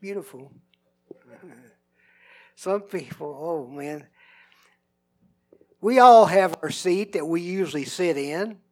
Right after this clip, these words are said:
I do, right there on those two cushions. But if a visitor takes your place, don't be upset.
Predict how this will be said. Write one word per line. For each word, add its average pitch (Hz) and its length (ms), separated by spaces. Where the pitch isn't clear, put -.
I 156 160
do, 185 440
right 156 280
there 175 160
on 175 100
those 175 260
two 196 200
cushions. 180 760
But 196 120
if 196 120
a 202 80
visitor 269 480
takes 269 380
your 262 160
place, 208 640
don't 262 340
be 240 340
upset. 254 880